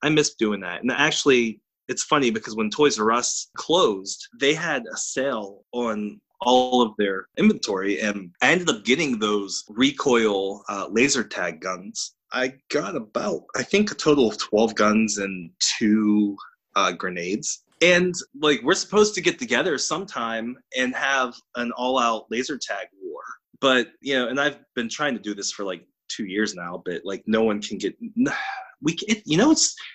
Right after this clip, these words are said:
when you get older, like, it's really hard to get people together 'cause everyone is so invested in so many other things that it's hard to, like, have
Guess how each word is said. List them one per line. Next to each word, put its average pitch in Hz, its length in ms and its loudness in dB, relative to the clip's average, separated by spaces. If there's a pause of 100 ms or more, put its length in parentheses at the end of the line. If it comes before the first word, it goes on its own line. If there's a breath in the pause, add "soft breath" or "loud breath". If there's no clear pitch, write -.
(160 loud breath)
when 170 120 4
you 143 80 2
get 180 140 4
older, 117 480 4 (320)
like, 117 260 2 (560)
it's - 240 -4
really 185 380 2
hard 110 520 2 (100)
to 110 120 -6
get 107 300 0 (240)
people 110 320 -6
together 87 720 -10 (180)
'cause 143 220 2
everyone 180 400 2
is 147 200 0
so 139 280 6
invested 117 640 0
in 101 200 -6
so - 300 -2
many 123 240 0
other 104 300 -2 (160)
things 98 640 -8 (180)
that 110 180 4
it's 110 140 -4
hard 143 400 2
to, - 180 -4
like, 107 240 0 (280)
have 123 440 0